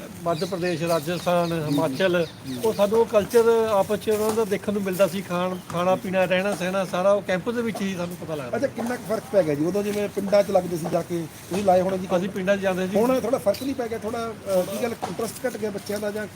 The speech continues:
Speaker 2: ਕੀ ਕਹਾਣੀ ਹੋ ਗਈ? ਜਦ ਕਿ ਹੁਣ ਮਤਲਬ ਸਹੂਲਤਾਂ ਜ਼ਿਆਦਾ ਹੋ ਗਈਆਂ। but ਉਸ ਜਿਵੇਂ ਤੁਸੀਂ ਭੱਜ ਭੱਜ ਜਾਂਦੇ ਹੋਣੇ ਆ, ਉਹ ਪੋਜੀਸ਼ਨ ਹੁਣ ਘੱਟ ਹੈ ਤੁਸੀਂ ਦੇਖੋ।
Speaker 1: ਥੋੜ੍ਹਾ ਬੱਚਿਆਂ ਦੇ, ਤਾਂ ਹੀ ਜਿਹੜਾ ਹੁਣ ਅੱਜ ਕੈਂਪ ਲਗਾਇਆ ਹੈ, ਇਹ ਬੱਚਿਆਂ ਨੂੰ ਜਾਗਰੂਕ ਕਰਨ ਲਈ ਲਗਾਇਆ ਹੈ,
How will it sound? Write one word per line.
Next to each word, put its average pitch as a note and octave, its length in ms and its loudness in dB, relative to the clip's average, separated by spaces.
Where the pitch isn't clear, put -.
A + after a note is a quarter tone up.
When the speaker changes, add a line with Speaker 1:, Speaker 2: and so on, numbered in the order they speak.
Speaker 2:
ਕੀ B3+ 100 -6
ਕਹਾਣੀ A3 240 -6
ਹੋ C3+ 80 -4
ਗਈ? A2 120 -10
ਜਦ G3 120 6
ਕਿ A3+ 120 -2
ਹੁਣ A3+ 220 -2
ਮਤਲਬ G#3 160 2
ਸਹੂਲਤਾਂ G#3+ 380 -2
ਜ਼ਿਆਦਾ F#3 260 4
ਹੋ F3+ 100 0
ਗਈਆਂ। F#3 600 -8
but F#3 100 4
ਉਸ A#3+ 180 -4
ਜਿਵੇਂ A3+ 300 -4
ਤੁਸੀਂ G#3+ 220 -6
ਭੱਜ B3 180 -2
ਭੱਜ A#3 180 -2
ਜਾਂਦੇ G3+ 220 2
ਹੋਣੇ G#3 200 0
ਆ, G#3 40 0
ਉਹ A3+ 340 -2
ਪੋਜੀਸ਼ਨ A3+ 340 -4
ਹੁਣ G#3+ 100 -4
ਘੱਟ A#3+ 140 -2
ਹੈ F#3+ 60 6
ਤੁਸੀਂ B2 180 -2
ਦੇਖੋ। - 260 -10
Speaker 1:
ਥੋੜ੍ਹਾ A3+ 200 -2
ਬੱਚਿਆਂ G3+ 340 0
ਦੇ, G#3+ 140 2
ਤਾਂ F#3 120 4
ਹੀ G3+ 100 2
ਜਿਹੜਾ A3+ 240 4
ਹੁਣ A3+ 180 2
ਅੱਜ F#3+ 120 -2
ਕੈਂਪ G3 240 0
ਲਗਾਇਆ F3+ 360 2
ਹੈ, G3 80 4
ਇਹ A#3 160 0
ਬੱਚਿਆਂ F#3+ 320 -4
ਨੂੰ A#3 100 -6
ਜਾਗਰੂਕ F3+ 360 -2
ਕਰਨ G#3+ 220 2
ਲਈ G#3+ 80 -2
ਲਗਾਇਆ E3+ 380 0
ਹੈ, F3+ 120 -4